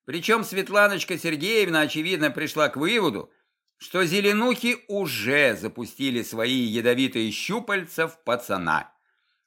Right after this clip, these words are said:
Один он натворит гораздо больше бед, чем с нами. Поэтому не просто разрешила младшенькому отправиться на погост, но и даже сильно на этом сама настаивала. Сенька шёл молча.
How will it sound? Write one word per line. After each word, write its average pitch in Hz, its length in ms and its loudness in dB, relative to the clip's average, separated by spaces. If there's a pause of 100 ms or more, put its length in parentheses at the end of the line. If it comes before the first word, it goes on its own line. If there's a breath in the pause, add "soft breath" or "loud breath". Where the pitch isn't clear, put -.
(120)
Один 175 520 4
он 226 180 0
натворит 190 520 2
гораздо 165 560 4
больше 127 400 -2
бед, 117 300 -4 (140)
чем 107 220 -8
с - 100 -18
нами. 101 360 -4 (640)
Поэтому 262 640 6
не 233 160 0
просто 220 600 2
разрешила 190 540 0
младшенькому 135 760 2
отправиться 120 580 0
на 110 100 -6
погост, 110 440 -2 (300 soft breath)
но 139 180 4
и 175 140 4
даже 156 380 4
сильно 233 540 -2
на 208 180 4
этом 202 340 0
сама 151 380 4
настаивала. 90 800 -2 (800)
Сенька 294 800 4
шёл 180 640 0
молча. 98 540 -8